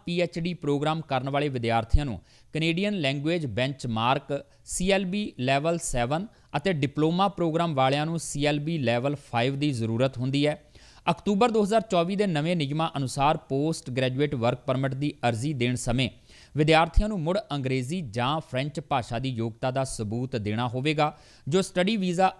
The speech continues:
ਅਰਜ਼ੀ ਸਮੇਂ ਵੀ ਜ਼ਰੂਰੀ ਹੁੰਦਾ ਹੈ। ਨਵੇਂ ਨਿਯਮ ਸਾਰੇ ਪੜ੍ਹਾਈ ਪੱਧਰਾਂ 'ਤੇ ਲਾਗੂ ਨਹੀਂ ਹਨ। ਇੱਕ ਨਵੰਬਰ ਦੋ ਹਜ਼ਾਰ ਚੌਵੀ ਤੋਂ ਪਹਿਲਾਂ ਸਟੱਡੀ ਪਰਮਿਟ ਲਈ ਅਰਜ਼ੀ ਦੇਣ ਵਾਲੇ ਜਾਂ ਪੜ੍ਹਾਈ ਸ਼ੁਰੂ ਕਰਨ ਵਾਲੇ ਵਿਦਿਆਰਥੀ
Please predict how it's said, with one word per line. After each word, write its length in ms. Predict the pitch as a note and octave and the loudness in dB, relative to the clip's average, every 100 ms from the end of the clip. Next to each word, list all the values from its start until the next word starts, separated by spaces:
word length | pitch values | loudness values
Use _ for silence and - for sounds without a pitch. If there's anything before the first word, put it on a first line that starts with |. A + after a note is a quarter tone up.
| C#3 | 0
ਅਰਜ਼ੀ 220 | C#3+ F3+ | 0 -4
ਸਮੇਂ 320 | - C3 C3+ | -2 -2 -2
ਵੀ 120 | D3+ | -2
ਜ਼ਰੂਰੀ 360 | D#3 C#3+ B2 A2+ | 0 0 0 0
ਹੁੰਦਾ 280 | G#2+ G2+ F#2 | 0 0 -2
ਹੈ। 160 | D2 - - - - | -4 -16 -20 -20 -4
ਨਵੇਂ 320 | C3+ D#3+ G#3+ | 2 2 2
ਨਿਯਮ 280 | A#3 G#3+ A3+ | 2 2 0
ਸਾਰੇ 420 | A3 - D3+ G3 A3+ | 0 2 4 4 2
ਪੜ੍ਹਾਈ 320 | - F#3 C3 | 2 2 2
ਪੱਧਰਾਂ 360 | - D3 E3+ F3 | -2 -2 -2 -2
'ਤੇ 120 | E3+ | 0
ਲਾਗੂ 320 | B2+ A2+ C#3+ | 0 0 0
ਨਹੀਂ 240 | B2+ C#3 | 0 0
ਹਨ। 220 | D#3 D#3 F3 - - - | 0 -2 -6 -14 -10 -2
ਇੱਕ 180 | F#3 G#3 | 2 2
ਨਵੰਬਰ 380 | G3+ F#3 F#3+ | 2 2 2
ਦੋ 180 | G3 F3 | 2 2
ਹਜ਼ਾਰ 180 | D#3 F3+ | 2 0
ਚੌਵੀ 300 | - D3 D#3 | 2 0 0
ਤੋਂ 140 | E3 | -4
ਪਹਿਲਾਂ 240 | D#3 D#3 F3 | -2 -2 -2
ਸਟੱਡੀ 280 | - C#3+ D3+ | -2 -2 -2
ਪਰਮਿਟ 380 | D3 C#3 C#3+ D3 | -2 -2 -2 -2
ਲਈ 140 | D3+ - | -4 -2
ਅਰਜ਼ੀ 220 | A#2+ B2 | -2 -2
ਦੇਣ 220 | C#3+ B2+ C3 | 0 0 2
ਵਾਲੇ 280 | A2+ A#2 D3+ | 2 2 2
ਜਾਂ 180 | C3+ D3 | 0 0
ਪੜ੍ਹਾਈ 320 | - C#3+ A2 | 2 0 0
ਸ਼ੁਰੂ 220 | - E3 | -2 -4
ਕਰਨ 260 | - C3+ B2+ | 0 0 2
ਵਾਲੇ 200 | C3+ C#3 | 2 2
ਵਿਦਿਆਰਥੀ 640 | B2 A2 A2+ A2 - G#2+ | 2 4 4 4 2 0